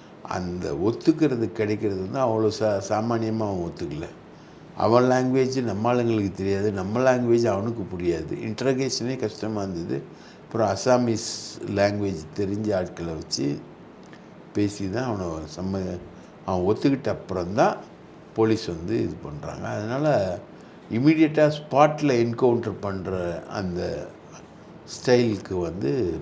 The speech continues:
போலீஸ் போல. கண்டிப்பா இந்த ம-, ஆந்திரா பக்கத்துல, பார்டர் பக்கத்துல பெண்கள்கிட்ட மோசமா நடந்த ரெ-, ஒரு அஞ்சு பேர் இருக்காங்க. அஞ்சு பேர்ல வந்து நாலு பேர் ஒரே வீட்டுல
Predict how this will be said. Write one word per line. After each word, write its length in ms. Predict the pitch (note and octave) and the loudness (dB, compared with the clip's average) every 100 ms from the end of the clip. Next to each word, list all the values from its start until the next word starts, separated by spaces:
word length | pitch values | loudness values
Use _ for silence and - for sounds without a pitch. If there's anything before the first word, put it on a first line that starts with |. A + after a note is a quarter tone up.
| - | -2
போலீஸ் 320 | G2 F#2 - - | -2 -2 -8 -8
போல. 320 | D2 C2+ - - - - - - - - | -6 -6 -8 -12 -20 -20 -20 -16 -12 -8
கண்டிப்பா 520 | - F#2+ G#2+ C3 D3+ D#3 | -2 0 0 2 4 4
இந்த 180 | C3 | 4
ம-, 1160 | G2 - - A2 F#2+ F#2 F#2+ F#2 F2+ G2+ G2+ G#2+ | 0 -2 -12 -6 -2 -2 0 -2 -2 -2 0 -2
ஆந்திரா 260 | C3 B2+ B2 | 2 4 4
பக்கத்துல, 720 | A#2 G#2+ G#2 A2 A#2 D3 - - - - - - | 4 2 0 0 0 0 0 -6 -16 -20 -10 4
பார்டர் 340 | A2+ B2 A#2+ | 4 4 2
பக்கத்துல 640 | A2 G2 - G#2+ A#2+ G#3 - - - | -2 -2 -2 0 2 2 -2 -10 -6
பெண்கள்கிட்ட 1080 | G#2+ B2 C3+ B2+ A#2+ A2 G#2 - C3 F#3 - - - - - - | -2 2 2 2 0 -2 -4 0 0 0 -4 -14 -20 -20 -10 -2
மோசமா 440 | A#2 A#2+ C3+ C#3 | -2 0 0 2
நடந்த 720 | A#2+ A2+ A#2 A#2+ B2+ C#3 - - - | 2 2 2 2 2 2 0 -8 -8
ரெ-, 420 | A2 G#2 G#2+ G#2+ | 0 2 4 6
ஒரு 240 | A2 G#2+ G2+ | 4 4 2
அஞ்சு 300 | A2 A#2+ B2 | 0 0 2
பேர் 160 | C3 | 2
இருக்காங்க. 300 | A#2 F2 C#2+ C2+ - - - - - - - E2 | 0 -2 -4 -6 -12 -16 -20 -18 -18 -18 -12 -2
அஞ்சு 320 | G2+ C3+ D#3 | 0 2 4
பேர்ல 380 | D3+ D#3+ D3+ C#3 | 6 4 6 4
வந்து 260 | B2+ D3+ | 4 2
நாலு 300 | D3 B2 B2+ | 4 6 4
பேர் 180 | C3 D3 | 4 6
ஒரே 280 | C#3 A#2+ C#3 | 6 6 6
வீட்டுல 320 | C3 A#2 | 4 0